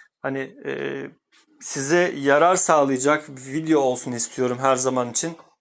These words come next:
Gereksiz çöp video istemiyorum açıkçası. Ben kanalımda gereksiz çöp video olsun, ben bunu yüklemiş olayım, boş ver, yükleyelim gitsin şeklinde değil. Ee, kusura bakmayın arkadaşlar, bu da biraz şey oldu ama, e,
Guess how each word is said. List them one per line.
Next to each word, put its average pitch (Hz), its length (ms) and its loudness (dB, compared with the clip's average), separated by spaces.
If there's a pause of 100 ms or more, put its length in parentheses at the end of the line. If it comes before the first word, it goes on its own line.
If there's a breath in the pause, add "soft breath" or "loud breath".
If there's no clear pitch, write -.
(960 loud breath)
Gereksiz 190 500 2
çöp 196 260 2
video 160 260 2
istemiyorum 107 580 0
açıkçası. 120 560 -2 (200)
Ben 139 180 2
kanalımda 135 640 0 (280 loud breath)
gereksiz 143 460 2
çöp 151 280 -2
video 123 240 -4
olsun, 139 520 0 (240 loud breath)
ben 143 200 2
bunu 147 140 0
yüklemiş 143 480 -2
olayım, 135 400 -2 (520 loud breath)
boş 170 340 2
ver, 156 260 4
yükleyelim 156 520 0
gitsin 160 580 0
şeklinde 165 640 0
değil. 156 300 0 (640 loud breath)
Ee, 151 360 2 (100)
kusura 190 260 4
bakmayın 196 300 2
arkadaşlar, 147 560 2
bu 143 80 0
da 143 140 2
biraz 143 260 2
şey 151 160 2
oldu 120 240 4
ama, 113 340 2
e, 120 60 2